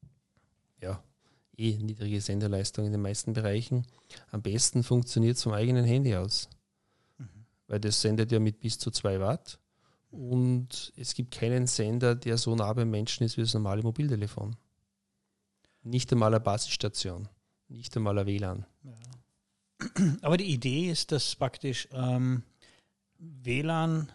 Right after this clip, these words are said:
Speaker 2: Strahlung unter Anführungszeichen, oder W lan, das, dieses Feld, äh, dazu dient, dass el-, andere kleine elektronische Geräte, die nur ganz, ganz ein bisschen Strom brauchen, praktisch den, den Ladestrom über die Luft kriegen und dann sich im Bedarfsfall melden können.
Speaker 1: Ja,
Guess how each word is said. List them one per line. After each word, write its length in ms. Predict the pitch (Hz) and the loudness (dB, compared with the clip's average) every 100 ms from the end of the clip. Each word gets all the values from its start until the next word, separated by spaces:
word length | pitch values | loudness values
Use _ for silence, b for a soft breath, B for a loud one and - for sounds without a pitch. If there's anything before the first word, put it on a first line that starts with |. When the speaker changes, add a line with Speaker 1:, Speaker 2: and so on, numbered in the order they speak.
| _ _ | _ _
Speaker 2:
Strahlung 580 | - - 98 120 147 | -12 -8 -4 -2 0
unter 180 | 156 147 | 0 0
Anführungszeichen, 500 | 139 143 135 - 131 | -4 -4 -8 -8 -8
oder 100 | 123 | -4
W 100 | 120 | -2
lan, 400 | 135 127 123 120 - _ | 0 0 0 -2 -8 _
das, 200 | 127 - | -12 -10
dieses 300 | - 120 123 | -4 -2 -2
Feld, 600 | - - 104 170 - - - b b b b | -2 -4 -4 -4 -6 -20 -20 b b b b
äh, 180 | 135 135 | 2 2
dazu 260 | 127 - | 2 0
dient, 360 | 123 131 175 175 | 0 2 0 2
dass 160 | 147 151 | -2 -2
el-, 120 | 139 | -2
andere 320 | 135 165 160 | 0 2 0
kleine 360 | - - 139 165 | 0 -2 0 0
elektronische 520 | 147 - 156 147 156 | 0 -2 -2 -2 -2
Geräte, 340 | 131 135 - | -4 -4 -4
die 140 | 135 131 | -4 0
nur 220 | 139 135 | 0 0
ganz, 300 | 160 185 - | 0 -2 -4
ganz 220 | 175 170 | -6 -4
ein 60 | 143 | -6
bisschen 260 | 139 139 | -4 -4
Strom 280 | 123 - 160 | -4 -4 -6
brauchen, 540 | - 156 139 160 160 - _ - | -4 -4 -2 -2 -6 -14 _ -10
praktisch 440 | 123 - 139 - | -10 -6 -6 -4
den, 440 | 143 135 139 131 120 - | -2 0 0 -4 -12 -6
den 100 | 127 | -2
Ladestrom 500 | 117 147 - - 147 | 0 0 -2 0 2
über 120 | 147 | 2
die 80 | 143 | 2
Luft 320 | 165 - - | 0 -2 -4
kriegen 280 | 180 170 170 | -4 -2 -4
und 140 | 143 - | -10 -10
dann 340 | 120 143 156 | -6 -4 -6
sich 280 | - 147 - | -6 -8 -8
im 60 | 131 | -10
Bedarfsfall 440 | 120 113 - 135 | -8 -8 -4 -4
melden 280 | 113 110 110 | -4 -4 -8
können. 300 | 113 110 107 _ _ B B B B | -8 -8 -10 _ _ B B B B
Speaker 1:
Ja, 280 | 101 92 | 0 0